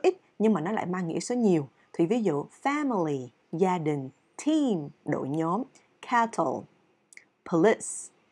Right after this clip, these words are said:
army, quân đội, government, chính phủ. Danh từ có hình thức số ít nhưng mang nghĩa số nhiều mọi người nha. Ngoài ra,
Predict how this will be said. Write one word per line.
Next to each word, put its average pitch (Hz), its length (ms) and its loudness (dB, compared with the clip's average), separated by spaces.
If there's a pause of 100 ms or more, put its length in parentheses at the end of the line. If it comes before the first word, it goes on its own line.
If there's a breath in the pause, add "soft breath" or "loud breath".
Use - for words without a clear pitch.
(400)
army, 208 560 2
quân 160 240 0
đội, 135 320 -6 (340)
government, 160 560 2 (240)
chính 214 180 2
phủ. 175 320 2 (420 loud breath)
Danh 233 180 4
từ 165 160 -2
có 202 120 -6
hình 196 100 -4
thức 226 140 -10
số 254 160 -2
ít 359 140 4 (260)
nhưng 196 220 2 (140)
mang 175 220 -2
nghĩa 147 120 -6
số 214 160 -6
nhiều 196 220 0
mọi - 140 -8
người 143 180 -4
nha. 156 160 -2 (140)
Ngoài 214 160 6
ra, 247 280 0